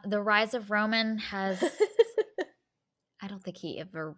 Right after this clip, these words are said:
Speaker 1: rose, really. It was
Speaker 2: No,
Speaker 1: like
Speaker 2: he
Speaker 1: he went
Speaker 2: really
Speaker 1: up a little
Speaker 2: didn't.
Speaker 1: bunny hill, but the first <laughs> ten minutes of this episode was like, "Oh, we were, we were hoping for things. This is not, this is not unfolding." But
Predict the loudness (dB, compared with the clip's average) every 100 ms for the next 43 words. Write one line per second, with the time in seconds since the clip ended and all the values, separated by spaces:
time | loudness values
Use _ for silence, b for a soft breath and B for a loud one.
0 | -6 -4 -2 -4 -8 -6 -4 -2 -2 0
1 | 0 -2 -4 -4 -4 -6 -6 -6 -4 -2
2 | -2 -2 -4 -6 -6 -8 -4 -2 -2 -4
3 | -2 -2 0 0 0 -2 -2 -6 -10 -10
4 | -12 -4 0 0 4 6 6 6 0 -16
5 | -20 _ _ -4 2 2 4 6 8 6
6 | 4 2 0 0 -4 -6 -8 -6 -6 -2
7 | -2 0 -4 -8 B B B -12 -8 -6
8 | -6 0 4 4 4 0 -8 -14 _ _
9 | -2 0 2 2 2 2 2 2 0 0
10 | -2 -2 2 2 2 0 -2 -4 -4 -6
11 | -4 -8 -2 -2 0 -2 -6 _ -12 -12
12 | -4 -4 -4 -6 -6 -4 -6 -8 B B
13 | B _ -8 2 2